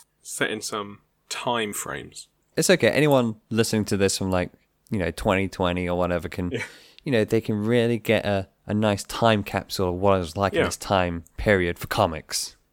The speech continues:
Speaker 1: Hmm. So, what I've gone for this week is, uh, Dungeon Crunch by Tom Oliver.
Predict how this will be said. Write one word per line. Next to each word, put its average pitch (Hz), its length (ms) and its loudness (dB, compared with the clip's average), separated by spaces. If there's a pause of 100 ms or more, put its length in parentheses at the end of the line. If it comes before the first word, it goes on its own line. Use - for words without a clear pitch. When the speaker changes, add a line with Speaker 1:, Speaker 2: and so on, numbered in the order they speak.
(140)
Speaker 1:
Hmm. 139 220 -6 (340)
So, 135 500 0 (120)
what 131 200 0
I've 127 100 -4
gone 117 140 0
for 110 440 4 (200)
this 107 600 -4
week 101 280 -8 (100)
is, 104 280 0
uh, 101 260 -4 (360)
Dungeon 120 460 2
Crunch - 460 -6 (160)
by 92 340 -2 (140)
Tom 107 200 -2
Oliver. 120 320 -2